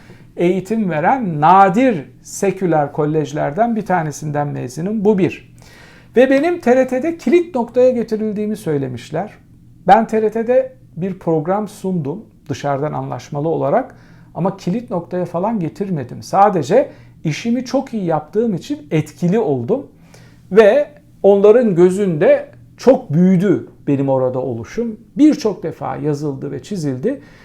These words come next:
O hikayeyi de size anlatayım da bu vesileyle aradan çıkartmış olalım.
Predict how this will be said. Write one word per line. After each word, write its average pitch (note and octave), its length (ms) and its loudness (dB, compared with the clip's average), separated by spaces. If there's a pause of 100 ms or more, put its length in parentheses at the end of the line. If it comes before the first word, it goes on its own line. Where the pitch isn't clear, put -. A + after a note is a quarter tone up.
(240)
O C4 140 8
hikayeyi B3+ 640 2
de A#3 100 -4
size F3 300 -4
anlatayım F3 540 -6
da F#3 160 -4
bu F3+ 120 2
vesileyle E3+ 500 -4
aradan F#3+ 380 2
çıkartmış E3+ 560 -6
olalım. C3+ 320 -8